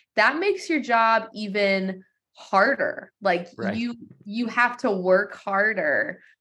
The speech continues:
Speaker 1: uh, when you're working with other people additionally. So it takes a lot. Um, and so for us, that was very devastating news, um,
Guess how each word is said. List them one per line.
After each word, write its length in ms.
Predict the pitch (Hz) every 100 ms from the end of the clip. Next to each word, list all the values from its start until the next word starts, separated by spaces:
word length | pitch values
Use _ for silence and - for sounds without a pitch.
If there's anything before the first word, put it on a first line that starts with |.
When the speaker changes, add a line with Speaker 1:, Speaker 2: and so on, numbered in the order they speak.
| _
Speaker 1:
uh, 580 | - 185 175 170 165 151 -
when 380 | 190 185 202 202
you're 160 | 196 185
working 360 | 170 170 175
with 100 | 170
other 260 | - 170 170
people 460 | 170 185 185 175
additionally. 680 | 156 - - - - - -
So 520 | - - 196 180 180 180 - _ _ -
it 140 | 277
takes 400 | - 294 311 302
a 80 | 262
lot. 760 | 202 170 170 170 131 - _ - - -
Um, 640 | 190 185 170 160 165 180 180 - - _
and 160 | 220 208
so 180 | 233
for 320 | 220 220 208 -
us, 600 | 285 339 262 240 240 - -
that 440 | - 196 226 226 -
was 540 | 220 214 208 208 196 - _
very 840 | 233 220 294 330 339 311 285 254 - -
devastating 880 | 214 220 226 247 - 202 190 185 180
news, 600 | 170 160 160 185 196 - -
um, 800 | - 190 175 165 160 160 160 185